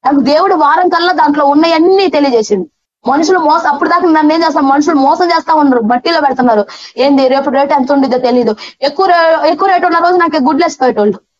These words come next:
మనుషులు చూస్తే గుడ్డు రేటు పడిపోయి ఉంటది. ఇలా చేసేటోళ్ళు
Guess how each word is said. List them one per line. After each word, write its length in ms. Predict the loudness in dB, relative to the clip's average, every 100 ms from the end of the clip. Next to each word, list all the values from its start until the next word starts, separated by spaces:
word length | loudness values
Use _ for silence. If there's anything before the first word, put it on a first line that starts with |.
| _ -6
మనుషులు 340 | -4 -2 -2
చూస్తే 160 | -2 -2
గుడ్డు 200 | -2 -2
రేటు 120 | -2
పడిపోయి 300 | -2 -2 -2
ఉంటది. 260 | -2 -4 -6 _ _ _ -2
ఇలా 120 | 0 0
చేసేటోళ్ళు 440 | 0 -2 0